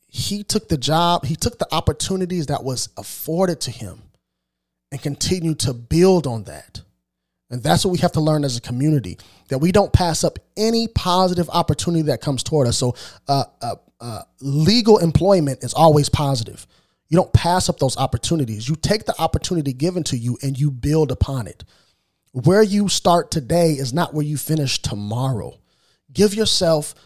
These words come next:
time to evolve. No one wakes up and becomes a millionaire. No one wakes up and becomes a mogul. No one wakes up and becomes the greatest of whatever. It takes time,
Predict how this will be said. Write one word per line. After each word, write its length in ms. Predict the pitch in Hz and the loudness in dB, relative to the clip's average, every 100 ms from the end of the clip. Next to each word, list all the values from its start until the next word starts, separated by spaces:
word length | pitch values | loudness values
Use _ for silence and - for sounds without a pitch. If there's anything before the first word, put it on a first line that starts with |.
| _ _ | _ _
time 720 | - 170 190 233 131 95 101 - _ _ _ | -4 0 0 0 -2 -6 -12 -20 _ _ _
to 120 | - 147 | -8 -6
evolve. 960 | 160 147 131 160 202 131 - - - - _ _ _ | -4 -2 -2 0 0 0 -6 -14 -20 -20 _ _ _
No 220 | 131 165 | -4 2
one 340 | 208 220 214 127 | 4 4 2 -2
wakes 360 | 156 214 - | -2 0 -2
up 160 | 180 - | -4 -4
and 100 | 147 | -6
becomes 380 | 147 - 165 143 | -6 -4 -4 -2
a 60 | |
millionaire. 580 | 135 151 160 139 113 85 | -2 0 0 -2 -6 -10
No 180 | 95 147 | -4 0
one 240 | 196 208 | 0 0
wakes 320 | 143 196 - 175 | -4 -6 -4 -4
up 140 | - | -4
and 100 | 156 | -8
becomes 400 | 139 - 156 143 | -6 -6 -4 -4
a 40 | |
mogul. 500 | 135 123 143 135 80 | -4 0 0 0 -6
No 160 | 92 147 | -4 -2
one 240 | 202 202 | 0 -2
wakes 300 | 123 180 - 185 | -4 -6 -2 -4
up 120 | - | -4
and 120 | 151 | -6
becomes 360 | 147 - 156 131 | -4 -4 -4 -4
the 80 | |
greatest 480 | 113 120 156 160 143 | -6 -2 0 0 -2
of 140 | 117 127 | -6 -6
whatever. 480 | 123 - 143 98 - - - | -8 -4 -6 -6 -16 -20 -14
It 180 | - - | -12 -4
takes 340 | - 113 - - | -4 -4 -6 -2
time, 760 | - - 160 175 - 107 - | -2 -2 -4 -4 -6 -8 -12